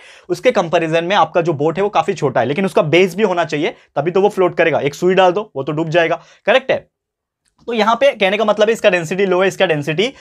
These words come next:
हाई है, मोर है, ठीक है, हाई लिख देता हूँ यहाँ पे, डेंसिटी हाई है,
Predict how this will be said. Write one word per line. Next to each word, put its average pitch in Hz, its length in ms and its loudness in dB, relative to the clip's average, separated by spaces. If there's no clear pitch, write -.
हाई 175 240 2
है, 202 240 -2
मोर 180 200 2
है, 196 180 -2
ठीक 175 140 -6
है, 233 200 -6
हाई 151 260 -2
लिख 170 120 -6
देता 156 180 -2
हूँ 156 60 0
यहाँ 143 180 -2
पे, 151 80 -6
डेंसिटी 147 360 -2
हाई 143 240 2
है, - 460 -10